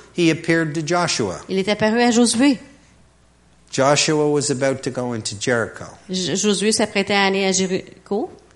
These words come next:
Speaker 1: He goes out off on his own.
Speaker 2: Il part tout seul.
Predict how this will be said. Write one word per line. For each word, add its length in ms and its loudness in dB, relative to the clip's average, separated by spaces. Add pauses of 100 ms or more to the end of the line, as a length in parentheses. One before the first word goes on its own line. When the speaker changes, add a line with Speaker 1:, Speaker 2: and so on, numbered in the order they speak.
(140)
Speaker 1:
He 80 -6
goes 300 0
out 280 2
off 280 -2
on 140 -2
his 220 -4
own. 220 -4 (200)
Speaker 2:
Il 120 -8
part 260 0
tout 140 -4
seul. 360 2